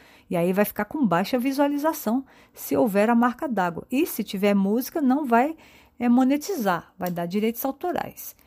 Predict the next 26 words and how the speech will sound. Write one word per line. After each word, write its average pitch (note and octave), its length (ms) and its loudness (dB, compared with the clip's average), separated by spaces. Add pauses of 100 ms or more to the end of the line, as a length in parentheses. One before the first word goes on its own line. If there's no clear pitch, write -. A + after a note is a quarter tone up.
(160)
Porque F#3+ 240 -2
as F#3 140 2
músicas A3+ 360 0
do G#3+ 120 -2
TikTok A3 800 -4 (520)
não G3 280 0
são B3 260 -2
músicas B3 400 0
da A3+ 120 2
galeria A#3 600 2 (240)
do G3+ 180 0
YouTube, A#3 520 2
não F3 160 -4
são G#3 200 -4
gratuitas, - 680 -4
ok? E4 340 0 (840)
É G3 60 8
gratuito A#3 520 4
só - 200 0
no B3+ 120 0
TikTok, - 580 -2
né? G3+ 220 -4
<laughs> G#3 360 0 (260)
Então, A#3 140 -2
vamos F4+ 360 0
lá. D#3+ 180 -6